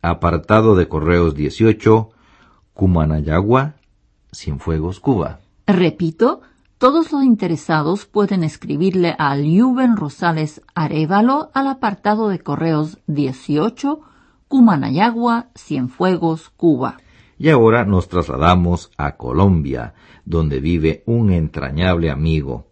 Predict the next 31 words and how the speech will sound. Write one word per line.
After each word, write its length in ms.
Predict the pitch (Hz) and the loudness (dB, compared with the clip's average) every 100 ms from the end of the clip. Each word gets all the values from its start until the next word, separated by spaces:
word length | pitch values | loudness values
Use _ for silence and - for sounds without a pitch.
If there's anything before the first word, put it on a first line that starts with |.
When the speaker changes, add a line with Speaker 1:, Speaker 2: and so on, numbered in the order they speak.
| _ | _
Speaker 1:
Se 160 | - | -14
trata 440 | 65 76 73 76 71 | -6 -4 -2 -4 -4
de 240 | 69 62 52 | -4 -6 -6
Néstor 580 | 71 101 - - 101 | -2 -2 -2 -2 0
Medina 480 | 85 64 73 71 69 | 0 -2 -4 -4 -4
Tovar. 560 | - 76 101 80 69 _ _ _ _ _ _ _ _ | -6 0 2 2 -2 _ _ _ _ _ _ _ _
La 140 | 73 78 | -8 -8
familia 460 | 65 73 76 78 | -6 -4 0 0
Medina 400 | 69 67 76 71 | -2 -2 -2 0
Vega 440 | 69 98 90 104 - | 4 6 6 4 2
desea 800 | 85 78 71 - 120 110 71 - | -2 -2 -2 -2 -2 -2 -4 -10
a 180 | - 62 | -16 -14
todo 340 | - 80 73 73 | -6 -4 -2 -4
el 100 | 65 | -6
colectivo 560 | 69 65 - 85 78 | -8 -8 -4 -2 -2
de 120 | 73 | -4
Radio 280 | 69 73 73 | -4 -2 -2
Praga 480 | - 90 87 85 - | 0 0 0 -2 -4
una 360 | - 104 110 110 | -6 -4 -4 -6
feliz 460 | - 67 69 76 73 | -6 -6 -6 -6 -6
Navidad 580 | 69 67 71 113 113 - _ _ | -8 -6 0 0 0 -8 _ _
y 120 | - 104 | -2 2
un 140 | 110 | 4
venturoso 560 | 92 73 73 76 73 65 | 2 0 -2 -2 -2 -6
Año 180 | 67 69 | -4 0
Nuevo, 440 | 90 82 67 - _ _ | 0 0 -2 -8 _ _
que 100 | - | -14
sea 220 | 65 65 | -10 -8
lleno 360 | 65 71 69 67 | -6 -6 -4 -6
de 140 | 62 | -8
prosperidad. 840 | 65 64 67 - 64 62 73 71 | -10 -12 -14 -14 -14 -8 -6 -6